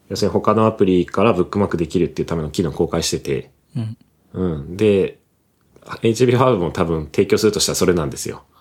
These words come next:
Speaker 2: はい。
Speaker 1: うん。そ-、そうすると、まあ、別に公式アプリが対応してるんだから、わざわざ同じものこっちで作んなくてもいいだろうっていう感じで。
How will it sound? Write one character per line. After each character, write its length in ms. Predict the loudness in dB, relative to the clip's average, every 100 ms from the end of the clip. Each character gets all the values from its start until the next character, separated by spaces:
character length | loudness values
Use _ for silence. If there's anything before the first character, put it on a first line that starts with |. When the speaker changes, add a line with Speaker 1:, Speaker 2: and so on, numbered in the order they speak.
| _
Speaker 2:
は 60 | -8
い。 120 | -8 -14 _ _
Speaker 1:
う 100 | -2 -2 -2
ん。 40 | -10
そ-、 120 | -16 -20 -10
そ 120 | -6
う 20 |
す 80 | -2
る 60 |
と、 100 | 0
ま 120 | 0 0
あ、 20 |
別 240 | -2 -2
に 300 | 0 -2 -4 _ -20 -20 _ _ -12
公 140 | -6
式 160 | -2 2
ア 60 | 2
プ 100 | 2
リ 60 |
が 80 | 0
対 140 | 0
応 60 | -2
し 100 | 0
て 80 | 0
る 80 | -2
ん 20 |
だ 80 | -4
か 140 | -8
ら、 80 | -8
わ 120 | -6
ざ 60 | -2 0
わ 40 |
ざ 100 | 0
同 200 | 0 0
じ 80 | 0
も 80 | -2
の 100 | -2
こ 100 | -4
っ 40 |
ち 40 | -2
で 60 |
作 180 | -2 -2
ん 40 | -4
な 60 |
く 80 | -6
て 60 | -10
も 80 |
い 40 | -12
い 20 |
だ 100 | -12
ろ 80 | -14
う 20 |
っ 40 |
て 140 | -18 -20
い 40 |
う 20 |
感 160 | -20 -20
じ 100 | -20
で。 120 | -20